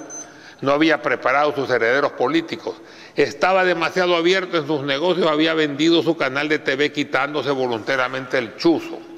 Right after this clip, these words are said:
con el cual pudo defenderse. No se lo acabaron, porque le ayudamos,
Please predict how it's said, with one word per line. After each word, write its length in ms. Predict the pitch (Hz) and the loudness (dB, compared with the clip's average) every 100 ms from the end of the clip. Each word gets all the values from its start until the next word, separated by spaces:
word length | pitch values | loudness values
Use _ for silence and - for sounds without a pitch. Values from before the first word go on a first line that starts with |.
| - - - - | -20 -20 -12 0
con 180 | 120 | 0
el 80 | 104 | 2
cual 220 | - 127 - | 2 0 2
pudo 280 | 123 120 | 2 4
defenderse. 760 | 113 110 117 107 120 123 - 87 - - - - | 2 0 -4 0 -2 -2 -6 -10 -12 -20 -16 -4
No 100 | 180 | 0
se 100 | 170 | 2
lo 80 | 131 | 2
acabaron, 440 | - 113 135 98 87 - - - - - | 0 0 0 -4 -8 -16 -18 -20 -6 2
porque 300 | 170 170 175 | 4 4 2
le 100 | 165 | 4
ayudamos, 640 | 165 165 165 170 160 123 | 6 6 4 2 -2 -2